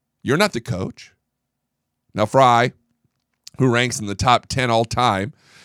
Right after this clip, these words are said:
in the S E C for points and field goals made, took a shot at Swinney on Twitter. Here's what he said. "Really bold move to try and ruin your young kicker's confidence in a cupcake game."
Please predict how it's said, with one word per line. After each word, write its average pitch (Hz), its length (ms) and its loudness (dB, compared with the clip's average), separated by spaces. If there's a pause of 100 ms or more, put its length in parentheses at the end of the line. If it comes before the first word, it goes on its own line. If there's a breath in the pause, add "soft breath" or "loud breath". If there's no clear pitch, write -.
(120)
in 123 100 -2
the 123 160 0
S 117 160 -2
E 104 80 -4
C 127 180 -4
for 104 160 -4
points 131 340 4
and 98 140 -6
field 123 200 2
goals 98 200 -2
made, 113 420 -2 (360 soft breath)
took 151 180 2
a 131 140 2
shot 165 340 6
at 156 120 0
Swinney 160 580 -2
on 123 100 -2
Twitter. 160 480 2 (540)
Here's 156 180 4
what 147 140 6
he 139 40 0
said. 120 360 2 (420)
"Really 185 340 6
bold 165 460 6
move 135 540 4 (380)
to 127 100 0
try 160 260 4
and 143 220 0
ruin 170 360 4
your 139 100 0
young 147 300 2
kicker's 139 400 -2
confidence 143 600 2
in 131 200 -4
a 123 100 0
cupcake - 800 0
game." 110 300 0